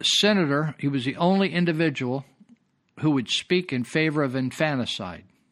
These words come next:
He was the first president not to give a Christmas greeting from the White House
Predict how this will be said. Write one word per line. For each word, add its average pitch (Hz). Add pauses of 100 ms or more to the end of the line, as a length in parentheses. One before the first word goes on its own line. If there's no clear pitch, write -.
(3750)
He 151
was 151
the 151
first -
president 151
not 160
to 160
give 147
a 135
Christmas 170
greeting 135
from 143
the 143
White 147
House 113